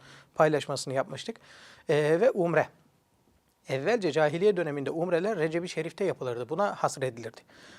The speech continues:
Dolayısıyla bir takım, e, ulema demişlerdir ki Recep-i Şerif'te umreden imtina etmek daha faziletlidir. Yani cahiliye döneminde olduğu için onlara benzemeyelim. E, Recep-i Şerif'te umre yapmayalım. Halbuki Hazreti Ayşe valide dahi,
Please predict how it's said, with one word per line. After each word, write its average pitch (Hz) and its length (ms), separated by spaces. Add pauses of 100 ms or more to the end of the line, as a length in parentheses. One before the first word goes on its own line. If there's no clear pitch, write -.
(220)
Dolayısıyla 185 560
bir 240 120
takım, 196 360 (120)
e, 147 460
ulema 175 400
demişlerdir 202 520
ki 160 120
Recep-i 202 300
Şerif'te 175 340
umreden 156 420
imtina 185 420
etmek 202 320
daha 185 160
faziletlidir. 131 720 (440)
Yani 156 300 (340)
cahiliye 160 500
döneminde 165 320
olduğu 202 160
için 185 180
onlara 190 300
benzemeyelim. 165 540 (220)
E, 160 60
Recep-i 156 460
Şerif'te 143 300
umre 190 200
yapmayalım. 139 420
Halbuki 247 340
Hazreti 160 280
Ayşe 151 260
valide 139 320
dahi, 160 280